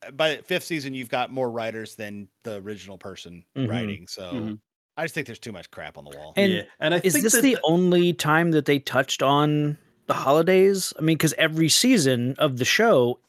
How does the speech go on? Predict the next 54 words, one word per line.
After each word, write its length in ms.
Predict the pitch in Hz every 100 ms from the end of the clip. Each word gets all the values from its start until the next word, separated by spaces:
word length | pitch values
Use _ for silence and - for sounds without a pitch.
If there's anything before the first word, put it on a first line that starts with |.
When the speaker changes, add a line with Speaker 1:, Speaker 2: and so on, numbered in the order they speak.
| _
Speaker 2:
ends 420 | 170 175 160 135 127
in 140 | 131
December, 500 | 131 175 190 123 90 113
right? 320 | 117 131 - - 135
Or 240 | 117 113 _ _ -
Speaker 3:
Yeah. 260 | - 120 120 - _ -
Speaker 1:
Like 160 | 131
a 40 | 151
football 280 | 220 233 123
Speaker 3:
<clears throat> 80 |
Speaker 1:
season. 200 | 117 78 _ _
Speaker 2:
Li-, 180 | 127 123 -
right. 380 | 185 131 101 -
So 400 | 165 151 143 -
is 120 | 135
this 100 | 185
Speaker 3:
Right. 60 | -
Speaker 2:
the 80 | 143
only 200 | 156 185
time 300 | 147 156 190
they 140 | 135
touched 340 | - 139 -
on 380 | 165 160 156 147
Hanukkah 400 | 127 123 143 151
or 240 | 147 147 139
Christmas? 680 | 139 - 175 185 - - - _ _ _ _ _ -
Speaker 1:
I 100 | 147
can't 320 | - 220 240
remember. 200 | 180 196
I 120 | 147
remember 280 | 180 208 226
there 140 | 220 180
being 220 | 208 180
episodes 560 | 170 180 - 185 147
in 80 | 151
the 100 | 139
snow, 720 | - - 143 139 151 190 277 - _ -
Speaker 2:
There's, 220 | 156 170
Speaker 1:
but 60 | 127
I 20 |
Speaker 2:
yeah, 100 | 175
it 80 | 139
Speaker 1:
can't 20 |
Speaker 2:
seems 240 | 160 233 214
like 100 | 165
there's 160 | 147
a 60 | 131
lot 240 | 135 139
of 80 | 123
episodes 420 | 117 - 135 113
in 80 | 117
the 80 | 104
snow. 400 | - 113 104 95
Speaker 3:
Ye-, 100 | -